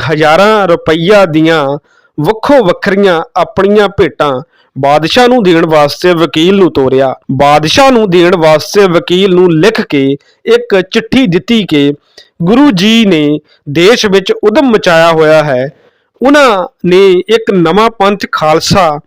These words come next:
ਪੈਦਾ ਕੀਤਾ ਹੈ ਅਤੇ ਸਾਡੇ ਨਾਲ ਉਹਨਾਂ ਨੇ ਕਈ ਲੜਾਈਆਂ ਲੜੀਆਂ ਹਨ।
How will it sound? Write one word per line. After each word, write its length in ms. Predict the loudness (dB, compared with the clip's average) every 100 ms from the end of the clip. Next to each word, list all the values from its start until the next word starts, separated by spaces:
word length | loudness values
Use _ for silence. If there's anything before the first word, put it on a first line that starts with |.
| _ _ _ -2
ਪੈਦਾ 300 | 0 0 0
ਕੀਤਾ 420 | -4 -2 0 0
ਹੈ 280 | -2 -4 -8 _ _ _ _ -6
ਅਤੇ 360 | -2 0 0 -2
ਸਾਡੇ 460 | -4 -2 2 2 2
ਨਾਲ 340 | 0 -2 -4 -10 _ _ -4
ਉਹਨਾਂ 260 | 0 2 2
ਨੇ 160 | 0 -2
ਕਈ 180 | -2 0
ਲੜਾਈਆਂ 460 | 2 0 2 2 2
ਲੜੀਆਂ 380 | 0 0 0 0
ਹਨ। 220 | -2